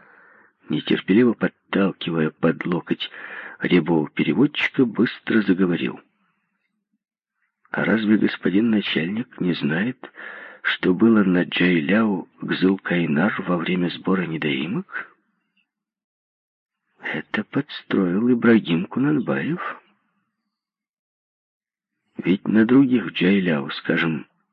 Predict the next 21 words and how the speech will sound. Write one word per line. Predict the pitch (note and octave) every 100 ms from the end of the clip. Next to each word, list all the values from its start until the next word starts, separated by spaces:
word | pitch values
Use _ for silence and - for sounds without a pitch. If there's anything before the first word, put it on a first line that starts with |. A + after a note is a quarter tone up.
| _ -
у | A#2+
меня | C3+ D2+ C#2 C#2 A#2+ - _ _ _ _ _ _ _ _ -
или | F#2 F#2+ F2+ -
у | - F#2+
Жиренше, | F2 F#2+ G#2 D#2+ - C#2 C#2 - _ _ _ _ _ _ _ _ _ _ _ _ _
никто | - D#2 - E2+
и | -
слова | - F#2 C3+
не | F3 E3+
посмел | C#3 C3+ A2 F#2 D#2
сказать | - E2+ E2 -
против | - D#2+ D2+ - E2
налогов | E2 D#2+ D2+ D#2 C#2+ -
для | - D#2
белого | - C#2 C2+ - -
царя. | - D2+ C#2+ - _ _ _ _ _ _ _ _ _ _ _ _ _ _ _ _ _ _ _ _
А | -
там... | - E3 F3+ - _ _ _ _ - -
Абай | C#2+ - F2+
возмутил | C3+ E3 F3+ F#3 D3+ D#3
голытьбу, | D3 D3+ C#3 G2+ C#2